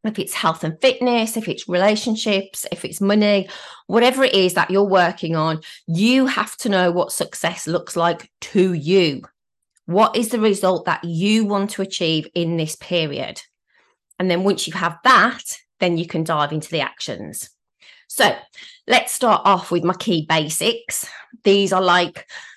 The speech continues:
the foundations to my day, as some of you will know already. And that is daily journaling, meditation, and affirmations. So I'm not gonna dive into the whys and wherefores of each of these here today,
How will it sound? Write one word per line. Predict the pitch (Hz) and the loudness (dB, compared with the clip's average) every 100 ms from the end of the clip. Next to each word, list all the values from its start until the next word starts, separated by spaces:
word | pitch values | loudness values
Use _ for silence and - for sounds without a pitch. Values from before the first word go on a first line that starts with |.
| - | -14
the | - | -2
foundations | 202 180 180 175 175 160 - 180 180 208 | 2 2 2 2 0 0 0 2 2 0
to | - | -4
my | 170 170 | -2 -2
day, | - 160 160 202 262 - _ - | 0 2 4 2 0 -8 _ -8
as | 196 | -4
some | 202 180 | 0 0
of | 170 | 0
you | 175 | -2
will | 165 | -2
know | 170 165 160 | 0 0 0
already. | 147 156 156 147 208 262 _ _ _ _ _ _ _ _ _ - | 0 -2 -2 0 0 -4 _ _ _ _ _ _ _ _ _ -4
And | 185 190 | 0 2
that | 185 180 | 2 2
is | 175 165 - | 2 0 0
daily | 170 175 160 151 | 2 2 0 -2
journaling, | 196 226 220 214 214 208 202 - - _ - | 2 4 4 4 2 2 -2 -8 -20 _ -2
meditation, | - 175 - 160 160 - 165 151 156 156 _ | 0 0 -4 -2 -2 -2 -2 0 0 -4 _
and | 165 151 151 - | -4 -2 -2 -6
affirmations. | 156 - 151 127 - - - - - - - - - - _ _ _ | -10 -8 -8 -8 -10 -14 -14 -16 -18 -20 -20 -20 -20 -20 _ _ _
So | - 214 | 0 4
I'm | 233 | 6
not | - | 6
gonna | 277 240 | 4 4
dive | 247 220 220 | 4 4 4
into | 214 208 | 2 0
the | 196 208 | 0 4
whys | 196 196 196 | 6 6 4
and | 196 | 2
wherefores | 180 165 170 - 156 165 | 4 2 0 -2 -2 -2
of | 170 | -2
each | 180 - - | -4 -4 -10
of | 160 | -4
these | 175 156 - | -2 -2 -4
here | 165 160 | -4 -4
today, | 160 160 131 80 185 | -6 -4 -4 -4 -4